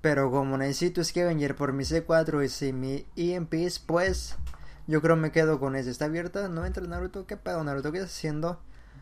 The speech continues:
Como no viene, vamos a darle, pandilla, un poquito de punto caliente. Partida empezada, como siempre, perdiendo. Ya me la sé. <laughs> No es novedad en Call of Duty, ¿eh?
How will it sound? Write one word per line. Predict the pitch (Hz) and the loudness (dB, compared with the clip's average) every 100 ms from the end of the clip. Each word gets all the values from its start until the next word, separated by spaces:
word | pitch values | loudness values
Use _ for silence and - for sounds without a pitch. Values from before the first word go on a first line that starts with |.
| - - | -12 0
Como | 160 190 | 2 4
no | 226 | 4
viene, | 214 202 185 | 4 4 2
vamos | 170 156 | 2 2
a | 156 | 4
darle, | 170 170 | 4 2
pandilla, | 165 165 160 160 165 170 - - - - - | 0 0 2 2 0 -2 -12 -20 -20 -18 -4
un | 165 | -2
poquito | 156 151 151 156 | 0 0 2 2
de | 143 135 131 131 131 | 4 2 2 0 0
punto | 165 156 151 | -2 0 2
caliente. | 131 139 170 185 165 175 202 - - - - | 2 4 2 0 0 -2 -2 -10 -16 -14 0
Partida | 143 139 185 | 2 6 4
empezada, | 180 160 - 180 175 | 4 2 4 6 6
como | 160 147 139 | 4 0 0
siempre, | 180 170 160 | 0 2 2
perdiendo. | 147 131 160 165 175 - - - - - | 0 2 2 2 -2 -4 -6 -2 0 2
Ya | 156 | 2
me | 147 | 2
la | 135 | 2
sé. | 131 156 175 - - - - - - - | 2 0 -2 -4 -6 -4 -4 0 4 6
<laughs> | 190 - - - - - - - - 254 | 6 2 -4 -12 -14 -18 -18 -16 -14 -6
No | 151 175 | 4 8
es | 196 160 | 8 6
novedad | 151 139 156 160 | 2 4 6 6
en | 147 | 6
Call | 147 156 | 2 0
of | 139 | 0
Duty, | 139 156 120 | 0 0 -2
¿eh? | 135 | -4